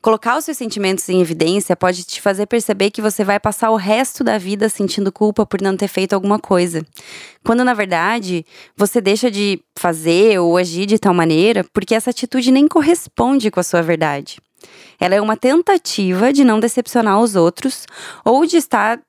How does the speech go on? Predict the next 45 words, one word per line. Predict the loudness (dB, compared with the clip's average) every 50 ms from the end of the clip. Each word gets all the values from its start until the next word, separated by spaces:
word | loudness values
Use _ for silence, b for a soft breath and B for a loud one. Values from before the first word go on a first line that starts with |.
| _ _
dentro | -4 0 2 2 2 2 0 -2
do | -4 -4 -4
que | -2 -2 -2
é | -2
socialmente | -4 -4 -2 -2 -2 0 0 0 2 2 0 0 -2
aceitável | -4 -2 0 -2 -2 0 -2 -2 -2 -2 -4 -6 -8 -8 -8
pelos | -6 -6 -6 -4 -2
outros. | -4 -4 -4 -6 -10 -12 -12 -12 -14 -16 -20 _ _ _ _ B B B B B B B B -6
Só | -4 -4
que | -4 -2
como | -2 0 2 2
no | 2 2
fundo | 0 0 0 2 2 2 2 0 -2 -6 -8 _ _ _ _ 0
nem | 2 2 2 2
faz | 0 -2 -4 -2 -2 -2 -6 -8
sentido | -10 -10 -8 -8 -6 -4 -4 -2
pra | -2 -2
você, | -2 -2 -4 -2 -2 0 0 0 -2 -4 -10 _ b b b b b b b
você | -6 -2 0
vai | 0 0
arranjar | 0 -2 -2 -4 -2 -2 -2
maneiras | 0 0 0 2 2 2 2 2 0 0
de | -2 -6
se | -2 0 2
auto-boicotar. | 2 2 0 -2 -6 -8 -8 -8 -4 -4 -4 -4 -2 -2 -4 -4 -6 -14 B B B B B B B B B _
Não | 0 0
fazer | 2 0 0 0 -2 -4
o |
que | -4 -6
se | -10 -6
propôs, | -4 -4 -4 0 2 4 4 6 6 4 4 2 2 0
vai | -2 -4 -4
sentir | -4 -6 -8 -8 -8 -10
culpa | -2 0 2 4 4 4 2 0 0 2 2 4 4 4 2 0 0 -4 -8 -12 -14 -6 -2
e | 2 4
o | 4 4
resto | 4 4 2 2 0 -2 -2 -2
desse | 0 -2 -2 -4 -8
ciclo | -8 -6 -6 -2 -2 -2 -2
vicioso | -2 -6 -4 0 2 2 2 2 0 -2 -4
você | -6 -6 -4 -4 -4
já | -2 -2
sabe | -4 -2 -4 -4 -4 -4 -6
qual | -2 0 0 0
é. | 0